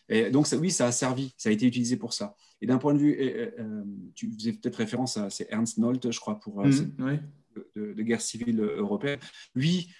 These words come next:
Speaker 1: alors après, moi, sincèrement, j'ai pas repris, il faudrait regarder son introduction, notamment lui. Euh, voilà. Je sais pas si
Speaker 2: Mais,
Speaker 1: ça
Speaker 2: mais, mais du, du coup, de, de ce que tu dirais, euh, la guerre de trente ans aurait pu jouer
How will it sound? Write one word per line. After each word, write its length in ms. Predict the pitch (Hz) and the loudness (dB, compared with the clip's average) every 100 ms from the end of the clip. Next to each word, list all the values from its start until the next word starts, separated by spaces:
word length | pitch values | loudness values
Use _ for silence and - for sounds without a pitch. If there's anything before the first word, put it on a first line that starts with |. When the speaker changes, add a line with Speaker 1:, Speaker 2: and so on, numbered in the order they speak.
| _ 104 | _ 2
Speaker 1:
alors 160 | 104 | 2
après, 160 | 104 139 | 4 4
moi, 120 | 123 | 4
sincèrement, 340 | - 123 135 135 | 2 0 2 2
j'ai 120 | 117 | 4
pas 100 | 123 | 4
repris, 320 | 120 - 135 | 4 4 2
il 60 | 123 | 2
faudrait 200 | 117 101 | 0 -2
regarder 320 | 110 107 113 | 0 0 0
son 160 | - | 0
introduction, 880 | 107 104 110 107 - 127 127 123 113 | -2 -2 -2 -2 0 0 2 0 0
notamment 400 | 107 107 104 107 | 0 0 0 0
lui. 340 | 110 120 123 107 | 0 0 0 -2
Euh, 60 | 98 98 - - _ _ | -6 -12 -16 -20 _ _
voilà. 140 | 190 - _ _ 175 _ _ _ _ _ _ _ _ _ _ | -16 -16 _ _ -20 _ _ _ _ _ _ _ _ _ _
Je 60 | |
sais 60 | - | -10
pas 100 | 104 | -4
si 100 | 127 | 0
Speaker 2:
Mais, 60 | 143 | 2
Speaker 1:
ça 100 | 151 | 2
Speaker 2:
mais, 100 | 147 | 0
mais 200 | 131 - - _ _ - | -4 -8 -12 _ _ 0
du, 340 | - 123 135 | 2 4 4
du 120 | 127 | 2
coup, 160 | - 208 | 4 6
de, 80 | 139 | 6
de 260 | - 135 | 4 0
ce 80 | 139 | 2
que 80 | 147 | 2
tu 160 | 139 127 | 2 2
dirais, 480 | 113 120 143 170 | 2 2 2 2
euh, 100 | 151 | 4
la 140 | 120 120 | 2 2
guerre 140 | 135 | 2
de 80 | 123 | 0
trente 280 | - 120 170 | -2 -4 0
ans 180 | 180 151 | 2 2
aurait 200 | 127 120 | 0 0
pu 160 | 135 | -2
jouer 400 | 117 139 160 151 | 0 2 2 0